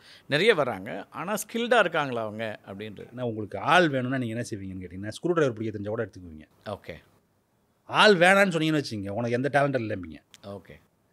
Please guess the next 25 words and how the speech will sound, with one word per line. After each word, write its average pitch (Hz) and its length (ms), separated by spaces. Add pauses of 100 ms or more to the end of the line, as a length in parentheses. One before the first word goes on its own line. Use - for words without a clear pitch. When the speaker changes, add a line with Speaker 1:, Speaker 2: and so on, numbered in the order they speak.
(160)
Speaker 2:
இப்ப - 160
அதுதான் 117 200
சங்கதி, 139 320
வேற 113 180
ஒண்ணும் 117 140
கிடையாது. 95 400
Speaker 1:
ஓகே. 90 260 (540)
Speaker 2:
இப்ப 92 160
எதுக்கெல்லாம் 139 460
ஆள் 147 140
வேணுமோ, 107 420 (160)
அதுக்கெல்லாம் 123 240
இதை 131 60
பத்தி 123 200
பேசவே 131 360
மாட்டான். 92 240
எவனா 101 140
இருந்தாலும் 131 300
வா, 127 200
வான்னு 131 140
ஏத்திக்குவான், 107 480
பஸ்ல 113 160
ஏத்தி, 107 240
ஏத்திக்கன்னு 104 440
ஏத்திக்குவான். - 380